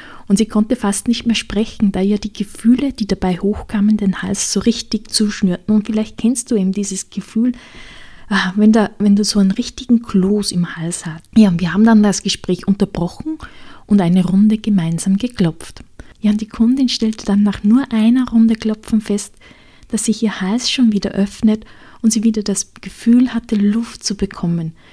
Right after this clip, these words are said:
Ja, und nach ein paar weiteren Klopfrunden war die emotionale Belastung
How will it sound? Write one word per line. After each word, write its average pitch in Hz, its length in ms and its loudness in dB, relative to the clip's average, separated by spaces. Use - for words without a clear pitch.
Ja, 277 120 0
und 196 80 2
nach 185 140 -2
ein 180 100 0
paar 160 220 -2
weiteren 233 460 -4
Klopfrunden 277 680 0
war 208 80 2
die 220 120 0
emotionale 202 680 2
Belastung 185 500 -2